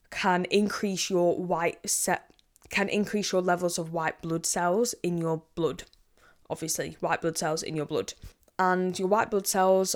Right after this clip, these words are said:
are the things that keep your immune system functioning properly. They are the, they are the cells that fight against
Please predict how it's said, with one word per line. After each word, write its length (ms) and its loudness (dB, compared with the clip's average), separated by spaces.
are 220 4
the 100 -2
things 460 -2
that 300 2
keep 300 -10
your 140 2
immune 280 0
system 360 -2
functioning 480 -4
properly. 320 -6
They 220 2
are 140 4
the, 420 0
they 160 4
are 140 4
the 120 2
cells 460 0
that 120 -8
fight 380 -2
against 640 -2